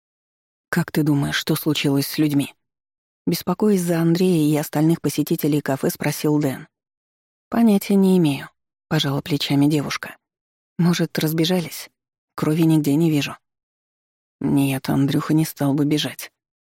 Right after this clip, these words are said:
отверг это предположение Дэн. «Он бы никогда меня не бросил». «Тогда остаётся внушение или гипноз». Тихо озвучила она ещё один вариант.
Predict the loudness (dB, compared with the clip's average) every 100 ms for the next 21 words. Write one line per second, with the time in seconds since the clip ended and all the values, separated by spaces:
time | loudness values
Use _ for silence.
0 | _ _ _ -6 0 0 0 0 -2 -2
1 | -4 -2 -2 0 2 2 2 0 -4 -12
2 | _ _ 0 2 2 2 2 0 -2 2
3 | 2 4 2 0 -6 -10 -14 _ _ _
4 | _ _ _ _ _ -4 -2 -2 -2 -2
5 | -2 0 0 0 2 0 2 2 0 -2
6 | -4 -2 -4 -2 -4 -4 -10 _ _ _
7 | _ _ _ _ -6 -4 -2 -2 0 0
8 | 0 4 4 2 0 -2 0 0 0 -2
9 | -6 -10 -18